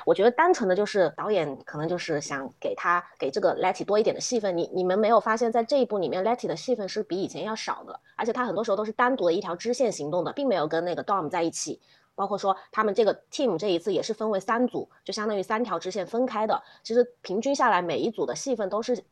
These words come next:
不如以前那么集中的。所以我觉得也有可能是出于，呃，戏份上面的一些增减，我觉得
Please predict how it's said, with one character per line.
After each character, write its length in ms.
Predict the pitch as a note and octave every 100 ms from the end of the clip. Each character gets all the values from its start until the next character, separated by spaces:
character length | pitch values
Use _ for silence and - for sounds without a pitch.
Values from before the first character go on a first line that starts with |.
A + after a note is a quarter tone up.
| _ _
不 100 | A#3+
如 140 | F3+
以 100 | E3
前 160 | A#2+ C#3
那 80 | G3+
么 80 | F3+
集 140 | D3
中 240 | F3+ F#3+
的。 120 | F#3+ - _ _ _ _ _
所 100 | A3+
以 40 |
我 120 | G3
觉 80 | F3
得 80 | G3
也 100 | F#3+
有 80 | B3+
可 140 | G3+
能 100 | E3
是 80 | G#3+
出 180 | - A3
于， 160 | F3+ - -
呃， 200 | - - - _
戏 260 | - D4+ B3
份 180 | F#3+
上 140 | F#3 F3+
面 100 | E3
的 80 | D#3
一 60 |
些 280 | E3 F3+ E3+ _ _ _
增 200 | A3+ A#3
减， 280 | E3 A#2+ - _ _
我 80 | C#3+
觉 100 | D#3+
得 140 | E3